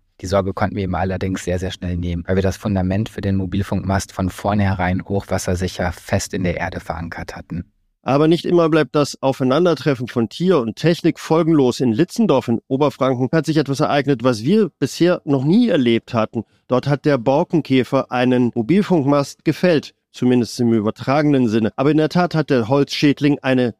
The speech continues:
Speaker 2: ganze Kette in Gang gesetzt, an deren Ende ein stählerner Funkmast gefällt werden musste, beziehungsweise abgebaut werden musste.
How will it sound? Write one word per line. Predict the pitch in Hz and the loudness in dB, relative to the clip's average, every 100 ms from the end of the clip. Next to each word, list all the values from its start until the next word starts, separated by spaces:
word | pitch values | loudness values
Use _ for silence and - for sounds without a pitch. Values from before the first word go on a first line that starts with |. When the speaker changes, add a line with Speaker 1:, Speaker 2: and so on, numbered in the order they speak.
| - | -4
Speaker 2:
ganze | 120 117 | -4 -2
Kette | - - 180 - | -6 -2 0 2
in | 135 139 | 2 2
Gang | 127 135 | 2 2
gesetzt, | 123 117 120 | 0 0 0
an | 107 113 | -2 -2
deren | 113 107 | 0 -2
Ende | 104 127 139 139 _ _ | -2 0 2 0 _ _
ein | - 107 | -4 -2
stählerner | - 127 113 104 | 0 2 2 0
Funkmast | 90 147 139 147 151 - _ - | -2 0 0 0 -2 -2 _ -4
gefällt | 170 151 120 | 0 2 2
werden | - 107 110 | 2 2 4
musste, | 101 - 98 | 2 -2 -10
beziehungsweise | - - 139 139 151 - | -6 0 2 2 0 0
abgebaut | 135 - 101 90 87 | -6 -6 -4 -2 -4
werden | 95 90 | -4 -4
musste. | 85 - - | -6 -8 -16